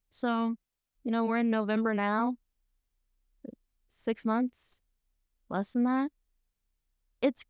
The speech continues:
been wild. It, it, honestly, it may be, like, February or Mar-, March. Uh,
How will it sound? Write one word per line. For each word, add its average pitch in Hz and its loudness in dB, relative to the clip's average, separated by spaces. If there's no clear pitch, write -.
been 240 2
wild. - -6
It, 220 4
it, 240 2
honestly, 202 2
it 165 0
may 180 0
be, 170 0
like, 139 -2
February 170 -2
or 190 -2
Mar-, 185 -2
March. 190 -2
Uh, 175 0